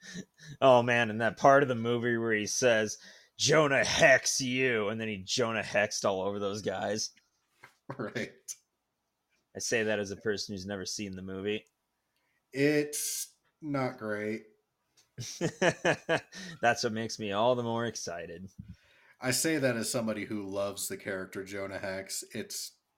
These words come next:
Speaker 2: it's not that good of a movie, but
Speaker 1: But I can't wait
Speaker 2: I
Speaker 1: nonetheless.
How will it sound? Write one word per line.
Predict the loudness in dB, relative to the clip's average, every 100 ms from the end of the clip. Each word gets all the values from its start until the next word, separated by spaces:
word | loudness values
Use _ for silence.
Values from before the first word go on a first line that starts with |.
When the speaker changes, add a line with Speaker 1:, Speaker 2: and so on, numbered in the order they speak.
| _
Speaker 2:
it's | -16 -14 -14
not | -16 -18
that | -20 -20
good | -20
of | -20
a | -20
movie, | -20 -20 -20 -20 -20 _ _
but | -16 -16 -18 _ _ _ _ -20 -20 _ _ -2
Speaker 1:
But | 0
I |
can't | 2 0 2
wait | 2 2
Speaker 2:
I |
Speaker 1:
nonetheless. | 0 0 2 0 -2 -10